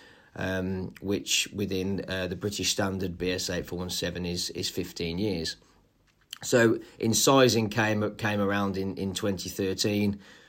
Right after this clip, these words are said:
We installed our first incisor machine in, in April of twenty thirteen. At the same time, uh, talked previously about understanding kind of the conditioning side of, of timber, and,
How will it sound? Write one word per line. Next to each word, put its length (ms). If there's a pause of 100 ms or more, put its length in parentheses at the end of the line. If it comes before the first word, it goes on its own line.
We 200
installed 360
our 120
first 320
incisor 420
machine 340
in, 180
in 200
April 380
of 100
twenty 340
thirteen. 680 (440)
At 140
the 80
same 340
time, 420
uh, 180
talked 440
previously 420
about 220
understanding 680
kind 220
of 100
the 80
conditioning 680
side 360
of, 200
of 180
timber, 400
and, 200